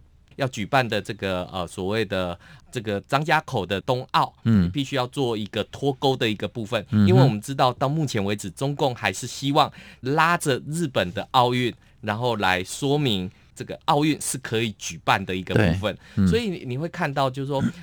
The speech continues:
Speaker 1: 当中共开始提所谓的“政治归政治，
Speaker 2: 嗯。
Speaker 1: 体育归体育”的时候，
Speaker 2: 嗯。
Speaker 1: 这个就是他狡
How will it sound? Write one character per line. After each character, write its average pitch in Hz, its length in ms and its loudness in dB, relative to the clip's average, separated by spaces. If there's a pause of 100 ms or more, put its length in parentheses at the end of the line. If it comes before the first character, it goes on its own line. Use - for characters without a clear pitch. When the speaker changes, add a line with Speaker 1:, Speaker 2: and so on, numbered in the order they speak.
Speaker 1:
当 185 320 0
中 180 240 0
共 180 160 0
开 165 220 -2
始 127 140 -8
提 107 260 -6
所 104 200 -4
谓 110 100 0
的 101 160 -4
“政 143 240 -4
治 143 120 -6
归 131 200 -2
政 123 200 -4
治， 113 280 -4
Speaker 2:
嗯。 101 360 8
Speaker 1:
体 110 180 -6
育 156 120 0
归 165 180 0
体 113 220 -6
育” 123 140 -2
的 110 100 -2
时 - 160 -10
候， 107 140 -4
Speaker 2:
嗯。 - 380 0
Speaker 1:
这 107 80 10
个 95 100 6
就 123 160 -2
是 123 100 -8
他 123 180 -6
狡 92 200 -2